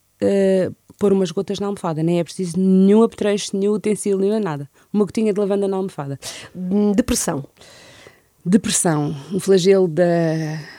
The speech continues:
Speaker 1: da humanidade. Sim, aí vamos, também vamos usar a lavanda, mas não só.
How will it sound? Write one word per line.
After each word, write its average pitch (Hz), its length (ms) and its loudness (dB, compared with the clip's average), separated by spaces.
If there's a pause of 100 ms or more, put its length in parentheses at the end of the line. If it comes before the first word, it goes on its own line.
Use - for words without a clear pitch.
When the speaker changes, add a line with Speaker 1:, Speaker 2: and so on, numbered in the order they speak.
(100)
Speaker 1:
da 180 100 2
humanidade. 170 600 2 (580)
Sim, 175 320 4 (340)
aí 202 300 4
vamos, 190 580 0 (280)
também 123 180 -12
vamos 123 260 -2
usar 143 220 0
a 160 40 2
lavanda, 190 560 0 (380)
mas 202 300 2
não 233 160 4
só. 131 260 -8